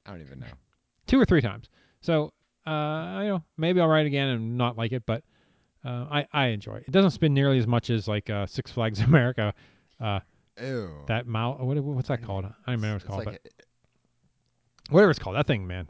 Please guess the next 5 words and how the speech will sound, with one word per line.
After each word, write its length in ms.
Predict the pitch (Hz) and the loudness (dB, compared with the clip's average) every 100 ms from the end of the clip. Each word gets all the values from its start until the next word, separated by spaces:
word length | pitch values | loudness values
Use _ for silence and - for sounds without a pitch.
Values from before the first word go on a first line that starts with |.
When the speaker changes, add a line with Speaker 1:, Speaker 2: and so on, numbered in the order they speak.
| 170 | 0
Speaker 2:
Oof. 200 | - - _ _ _ _ _ _ _ - | 0 -4 _ _ _ _ _ _ _ -6
Man, 180 | 120 85 - _ | -4 -4 -8 _
that's 300 | 120 - - 73 | -12 -12 -14 -20
Speaker 1:
Yeah. 60 | 62 _ - | -20 _ -14
Speaker 2:
sickening. 360 | - 110 92 | -12 -10 -12